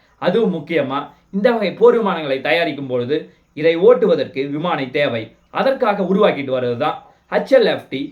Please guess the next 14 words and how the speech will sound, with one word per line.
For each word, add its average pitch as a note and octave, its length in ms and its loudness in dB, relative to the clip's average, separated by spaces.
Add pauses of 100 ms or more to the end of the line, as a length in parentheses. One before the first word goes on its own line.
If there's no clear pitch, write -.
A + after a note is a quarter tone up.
(160)
ஃபார்ட்டி G3+ 280 2
டூ G3+ 140 2
என்று D3+ 180 -4
சொல்லப்படக்கூடிய C#3+ 720 -4 (300)
பயிற்சி G3 300 0 (100)
போர் D#3 180 2
விமானம். G#2+ 320 -8 (300)
இந்த A3+ 100 2 (100)
போர் A#3+ 220 8
விமானத்தில் D#3 440 -4 (320)
அனைத்து B3 280 0
வகையான F#3 380 0 (240)
அட்வான்ஸ் F#3 440 0
டெக்னாலஜியும் D3 560 -4